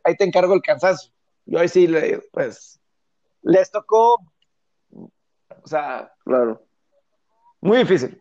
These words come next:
Speaker 1: No solamente fue covid y luego en Dallas se va la luz toda una semana. Hace, todos recuerdan ese tiempo cuando aquí en Monterrey hizo mucho frío.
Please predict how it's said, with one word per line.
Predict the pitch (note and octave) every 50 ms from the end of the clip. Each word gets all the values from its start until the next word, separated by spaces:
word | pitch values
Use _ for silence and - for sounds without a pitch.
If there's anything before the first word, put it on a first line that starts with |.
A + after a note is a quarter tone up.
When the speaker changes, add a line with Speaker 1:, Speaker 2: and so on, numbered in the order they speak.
| _ _ _
Speaker 1:
No | D#3+ F3 E3
solamente | A3 A3+ A3+ A3 A3 F#3 G#3 F#3+ -
fue | - - D#3+ F3 D#3
covid | - A3 A#3+ B3 G#3
y | F#3+ E3
luego | D#3 E3 F3+ G3+ G3 F#3
en | E3+ D#3+
Dallas | F3 F3+ F#3+ G3+ G3 G3 - - _ _ _ _ _
se | _ D#3 D3+
va | D#3 E3+ F3
la | F#3+ G3 F#3+ F#3 E3+ D#3+ D#3+
luz | D#3+ E3+ F#3 F#3+ F#3+ -
toda | _ F3+ F3 F3 F#3
una | F3+ F3+ E3
semana. | D3+ D3+ D3 E3+ F#3 F#3+ G3 G3+ G3 G3 _ _ _ _ _ _ _ _ _ _ _ _ _ _ _ _ _ _ _ _ _ -
Hace, | D#3 C3+ E3 E3+ E3 D#3+ D3+ C#3 B2 - - _ _ _ _ _ _ _ _ _ _
todos | - G3+ G#3 G3 F3+
recuerdan | F3 F3 F#3 F#3+ F#3 F3+
ese | F3+ E3 D#3 D3
tiempo | C#3+ F#3+ G3+ G3+ G3 E3+ -
cuando | - D#3 D3 C#3 C#3 C3+ - - - _ _ _ _ _ _ _ _ _ _ _ _ _ _ _
aquí | C#3+ D3 - E3+ F3 D3+ - -
en | E3+ D#3+
Monterrey | D#3 D3+ C3+ D3 - D#3+ D#3+
hizo | - D#3
mucho | D3+ D3+ - C#3+ B2+
frío. | C#3 F3 G3